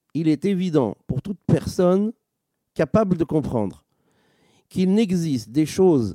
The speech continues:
interdites à titre d'activité liée au jour de semaine, ce qu'on appelle Orvadin Dehol, que lorsque l'interdit peut habituer à une véritable interdiction. » Que lor-, lorsque l'activité est, dont il est question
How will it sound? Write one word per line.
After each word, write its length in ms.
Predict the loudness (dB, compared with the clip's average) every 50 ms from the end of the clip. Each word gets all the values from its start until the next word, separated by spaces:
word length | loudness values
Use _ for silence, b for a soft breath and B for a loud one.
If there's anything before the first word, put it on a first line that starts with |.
| -4 -4
interdites 640 | -4 -4 -2 -4 -4 -4 -4 -4 -6 -8 -8 -8 -8 -8
à 100 | -8 -8
titre 480 | -8 -8 -10 -10 -10 -14 -20 -20 -20 _ _ _ _ -8
d'activité 680 | -6 -6 -6 -8 -12 -12 -10 -10 -8 -4 -2 -2 -2
liée 220 | 0 0 0 0
au 100 | 0 0
jour 240 | -2 -2 -4 -4 -4
de 80 | -6 -10
semaine, 340 | -10 -6 -6 -6 -6 -6
ce 80 | -8 -10
qu'on 100 | -10 -10
appelle 200 | -8 -6 -6 -6
Orvadin 320 | -6 -6 -6 -6 -6 -8
Dehol, 360 | -10 -10 -10 -10 -12 -12 -12 b b b b b b b b b b b
que 140 | 0 2 4
lorsque 320 | 6 4 4 2 -2 -4
l'interdit 580 | -2 0 0 0 -2 -2 -4 -4 -4 -4 -6 -6
peut 240 | 0 4 4 4 6
habituer 680 | 4 2 2 2 0 -4 -4 -4 -4 -2 2 2 2 2 0
à 120 | -2 -4
une 180 | -2 -2 -2 -2
véritable 580 | -2 -2 -4 -6 -6 -6 -4 -2 -2 -2 -2
interdiction. » 640 | -4 -4 -6 -6 -8 -8 -10 -14 -16 -16 -16 -16 -16 _ _ _ _ _ _ _ _ _ _ _ _ _ _ _ _ _
Que 140 | _ -2 2
lor-, 300 | 2 2 2 2 0 -2
lorsque 240 | -2 -2 -2 -2 -2
l'activité 840 | -2 -2 -4 -6 -8 -10 -8 -8 -8 -6 -4 -4 -2 -2 -2 -4 -8 _ _ _ _ _ _ _ _ _ _ _ _ _ _ _
est, 500 | -8 -6 -4 -4 -4 -4 -4 -6 -6 -6
dont 120 | -6 -8 -8
il 160 | -6 -8 -10
est 80 | -10 -8
question 560 | -10 -12 -8 -2 2 2 2 2 0 -2